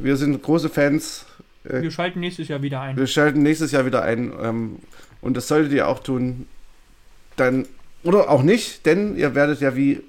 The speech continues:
Speaker 1: immer von uns hier richtig informiert
Speaker 2: Uh,
Speaker 1: über alles, was
Speaker 2: eine
Speaker 1: passiert ist.
Speaker 2: Überleitung.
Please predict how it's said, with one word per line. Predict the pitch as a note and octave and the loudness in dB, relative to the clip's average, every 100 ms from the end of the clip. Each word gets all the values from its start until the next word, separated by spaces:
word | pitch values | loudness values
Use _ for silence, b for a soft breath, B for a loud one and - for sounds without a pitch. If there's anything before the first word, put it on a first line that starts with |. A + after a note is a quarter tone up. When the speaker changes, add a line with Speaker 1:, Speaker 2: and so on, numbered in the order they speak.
| _ | _
Speaker 1:
immer | D3+ D#3+ C#3+ D3 - | 0 2 2 -2 -12
von | - C3 | -6 -4
uns | G2+ B2+ - - | -2 -2 -4 -12
hier | - A#2+ | -6 -4
richtig | C3 - B2+ - b b b b b b b - | -4 -4 -6 -8 b b b b b b b -6
informiert | B3+ B3 - A3+ | -2 0 2 4
Speaker 2:
Uh, | A3 A3 G3+ | 4 2 2
Speaker 1:
über | F3+ - | 2 2
alles, | C3 B2+ | 2 0
was | A#2+ | -2
Speaker 2:
eine | C#3+ | -2
Speaker 1:
passiert | D3+ D3+ D#3 | -2 -2 -2
ist. | G#3 | -2
Speaker 2:
Überleitung. | G#3 D3 C#3 C3+ C3+ B2+ | -4 -4 -4 -6 -6 -8